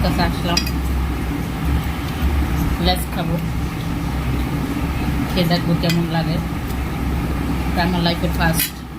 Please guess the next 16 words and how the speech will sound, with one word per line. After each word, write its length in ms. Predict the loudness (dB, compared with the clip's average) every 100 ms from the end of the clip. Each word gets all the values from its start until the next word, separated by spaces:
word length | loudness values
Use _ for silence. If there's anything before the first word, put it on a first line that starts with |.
| -10 -10 -10 -8 -6 -6 -6 -6 -6
আজকে 220 | -6 -6 -4
তরকারি 320 | -4 -2 -2 0
নাই 100 | 2 2
ঘরে, 200 | 2 2 0 0 -2 0
নাও 120 | 2 4
রাখো, 200 | 4 4 2 0 -2 0 0 2 0 0 0 0
এই 60 | 4
কারণে 260 | 6 6 6
রান্না 220 | 6 6 6
করলাম। 240 | 4 2 2 0 0 -4 -4 -2 -2 -2 -2 -4 -2 0 0 2 2 2 0 -2 -4 -8 -12 -12 -12 -10 -8 -6 -6 -4 -2 0 0 0
এই 80 | 2
যে 100 | 2 0 -2 -4 -4 -4 -2 -4 -6 -6 -4 -2 0 2
লেজ 180 | 2 2
নিছি, 240 | 2 2 2 2 -2 -4 -2 0 2 2 2 4
ঝোল 160 | 6 6 4
নিছি, 180 | 2